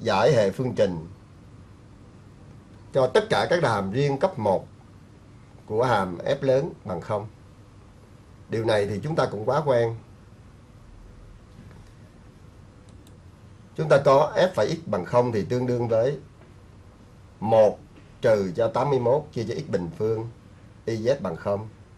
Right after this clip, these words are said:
Ở đây chúng ta lấy đà hàm theo x là, đà hàm của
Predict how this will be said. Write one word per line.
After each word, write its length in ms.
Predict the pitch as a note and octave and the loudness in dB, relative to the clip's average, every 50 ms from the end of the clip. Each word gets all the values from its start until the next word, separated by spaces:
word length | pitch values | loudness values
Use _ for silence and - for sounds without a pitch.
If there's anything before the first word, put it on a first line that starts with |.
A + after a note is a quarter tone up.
| - - - - - - - | -20 -20 -20 -20 -20 -20 -10
Ở 140 | - - A#2+ | -2 2 6
đây 220 | C#3 C#3+ C#3 C#3+ C#3 | 8 8 8 8 6
chúng 80 | D3 D3 | 4 4
ta 100 | C#3+ - | 6 6
lấy 140 | C3 C3 D3+ | 8 8 6
đà 120 | C3 A2+ | 6 4
hàm 240 | G#2 G#2 G2 F#2+ F2 | 2 0 -2 -2 -2
theo 120 | F#2 A2 | -4 -4
x 240 | - D#3+ E3 - - | -4 -4 -6 -6 -4
là, 220 | G2 F#2 E2+ E2 E2 - - - - - - - - - - - - - - - - - - - - | -4 -2 -2 -4 -8 -12 -18 -20 -20 -20 -20 -20 -20 -20 -20 -20 -20 -20 -20 -20 -20 -20 -18 -10 -6
đà 100 | - G#2+ | -4 -2
hàm 120 | G#2 G2 | -2 -2
của 120 | E2+ - | 0 -2